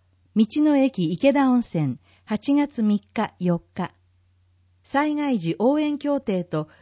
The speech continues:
友好交流協定を結ぶ岐阜県池田町の道の駅池田温泉で行った販売会。リピーターも多く、甘くて美味しかったから今年も買いに来たよ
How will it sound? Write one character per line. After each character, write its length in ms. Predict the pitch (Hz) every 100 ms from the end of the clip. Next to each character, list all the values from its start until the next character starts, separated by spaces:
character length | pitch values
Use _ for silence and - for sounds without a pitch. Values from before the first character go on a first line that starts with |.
| -
友 180 | 262 302
好 300 | 302 285 269
交 200 | 277 285
流 180 | 277 262
協 240 | 269 262
定 240 | 262 180
を 80 | 165
結 280 | 160 160 151
ぶ 260 | 139 147 - -
岐 120 | 214
阜 140 | -
県 300 | - 294 202
池 220 | 190 269
田 120 | 269 262
町 300 | - 226 214
の 220 | 190 180 _ _
道 100 | 202 220
の 200 | 302 294
駅 300 | 269 262 185
池 320 | 156 180 - 277
田 180 | 320
温 60 | 320
泉 260 | 302 233 190
で 80 |
行 220 | 175 175 190
っ 200 | 180 180
た 140 | 165
販 260 | 156 220 220
売 200 | 214 190
会。 340 | 151 131 - _ _ _ _ _ -
リ 100 | 214
ピ 160 | 277 277
ー 80 |
タ 160 | 277 269
ー 20 |
も 260 | 240 240 233
多 60 |
く、 280 | 226 185 175 - _ -
甘 260 | 220 269
く 80 | 285
て 220 | - 185 -
美 80 |
味 80 | 226
し 120 | - -
か 100 | 285
っ 60 | -
た 120 | 240
か 140 | 196
ら 120 | 180
今 160 | 165 190
年 220 | 269 -
も 100 | 254
買 220 | 240 233
い 40 | 233
に 120 | 233
来 100 | -
た 140 | 226
よ 180 | 226 -